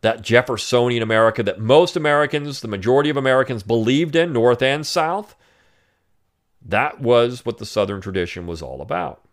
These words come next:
And it was the, the se-, secession was the fullest expression of that. We think we're gonna be abused, so we're out of the Union. But you've got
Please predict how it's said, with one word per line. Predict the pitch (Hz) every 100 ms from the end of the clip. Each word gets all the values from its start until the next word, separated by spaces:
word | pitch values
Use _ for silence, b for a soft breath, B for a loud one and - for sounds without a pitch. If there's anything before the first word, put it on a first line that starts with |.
| _ _ _ _ _ _ _ _ _ _ _ _ _ _
And | 127 127
it |
was | 127 101
the, | 107 104
the | 104
se-, | 95 95 - -
secession | - 107 175 185 143
was | 107
the | 101
fullest | - 127 107
expression | 107 - 190 185 95
of | 78
that. | 71 107
We | 90 117 165 196
think | 196 170
we're | 156
gonna | 160 147
be | 151
abused, | 151 123 117 110 -
so | 104
we're | 92 107
out | 104 95
of | 90
the |
Union. | 85 95 92 65 57 b b b b -
But | 87
you've | 95 92
got | 117 101 -